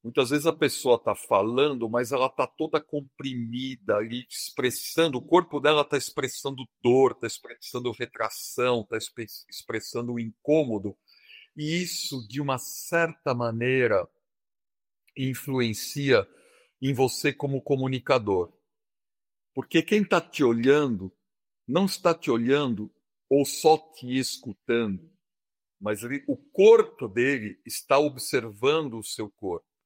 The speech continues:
né? Então, assim, por exemplo,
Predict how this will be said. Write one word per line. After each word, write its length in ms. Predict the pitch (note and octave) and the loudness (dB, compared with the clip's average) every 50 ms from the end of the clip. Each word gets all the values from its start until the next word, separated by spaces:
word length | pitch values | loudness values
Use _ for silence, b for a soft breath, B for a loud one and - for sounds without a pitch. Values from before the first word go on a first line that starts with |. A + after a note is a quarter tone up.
| _ _ _ _ _ _ _ _ _ _ _ _ _ - | _ _ _ _ _ _ _ _ _ _ _ _ _ -6
né? 280 | G#2 A2+ B2+ C3 - - - _ _ - | -2 0 0 0 -2 -6 -12 _ _ -10
Então, 480 | B2 A#2 A2+ _ _ - D#3+ D3+ C#3+ | -10 -10 -10 _ _ 0 2 2 2
assim, 240 | C#3 - - C#3+ A#2+ | 0 -4 -6 -10 -10
por 180 | G#2 - C#3 B2+ | -6 -4 -4 -4
exemplo, 640 | A#2+ A2 B2 G#2 G2 F2+ - A2 G#2 G2+ G2+ F#2 | -2 -2 -4 -4 -4 -6 -10 -8 -6 -6 -6 -6